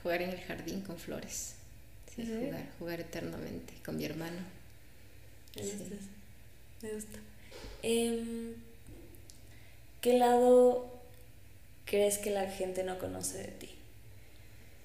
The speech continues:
Speaker 1: Am,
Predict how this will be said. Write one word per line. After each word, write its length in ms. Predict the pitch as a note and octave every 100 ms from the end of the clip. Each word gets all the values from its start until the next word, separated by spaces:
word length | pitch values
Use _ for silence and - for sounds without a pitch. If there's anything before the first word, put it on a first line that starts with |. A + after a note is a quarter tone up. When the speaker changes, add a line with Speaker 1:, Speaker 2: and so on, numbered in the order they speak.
| - - - - - - - - - - - - - - - - - - -
Speaker 1:
Am, 760 | G3+ G3 F#3+ F#3+ F#3+ F#3 F#3